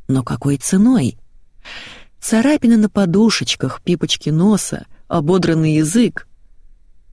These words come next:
Но кот не жалел о содеянном. Лишь о том, что не довел дело до конца и не растерзал кактус.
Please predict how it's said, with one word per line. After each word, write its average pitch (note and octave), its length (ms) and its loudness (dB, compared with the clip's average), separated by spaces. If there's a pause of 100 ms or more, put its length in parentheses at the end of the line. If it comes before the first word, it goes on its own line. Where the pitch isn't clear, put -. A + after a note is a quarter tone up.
Но F3+ 260 2
кот E3 240 -2
не G3+ 140 2
жалел C4+ 320 2
о C3+ 40 0
содеянном. B2 720 0 (720)
Лишь A#3 260 4
о A#3+ 80 2
том, D4 320 2
что - 220 -2
не G#3+ 120 4
довел G#3+ 380 4
дело G3 280 2
до G3 120 2
конца G#3+ 540 0
и G3 60 0
не G3 140 4
растерзал F#3+ 680 0
кактус. - 560 -8